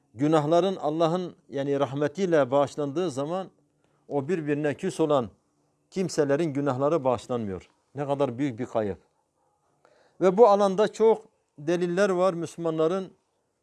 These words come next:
birbirlerini sevmesiyle ilgili. "Meselul mu'minine fi tevaddihim ve tarahumihim ve taatufihim ke meselil cesedil vahid."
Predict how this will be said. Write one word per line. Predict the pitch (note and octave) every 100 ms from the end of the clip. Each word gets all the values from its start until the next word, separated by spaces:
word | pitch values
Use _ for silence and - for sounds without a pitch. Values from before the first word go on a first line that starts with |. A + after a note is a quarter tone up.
| _
birbirlerini | C3+ F3 D3+ D3+ E3+
sevmesiyle | D3 D3+ C#3+ D#3 - F#3+ E3
ilgili. | D3 B2 A2+ G2 D2 _ _ _ _ _ _ _ _ _ _ _ _ _ _ _ _ _ _ -
"Meselul | G3 F#3 F3+ F3+
mu'minine | E3+ F3+ E3 E3 F#3+ F3+ F3 D#3+
fi | - F3
tevaddihim | E3 D3+ E3+ F3 C#3+ E3+ E3+ F3
ve | D#3+ C#3+
tarahumihim | D3 D3 E3 F3+ E3 E3+ F3
ve | D3
taatufihim | D3 C#3+ C#3+ F#3 F3 F3 F3 E3+
ke | D3
meselil | E3+ F#3 D#3+ E3 C#3
cesedil | F3+ D3+ E3 D#3
vahid." | D#3 F#3 D3+ D#3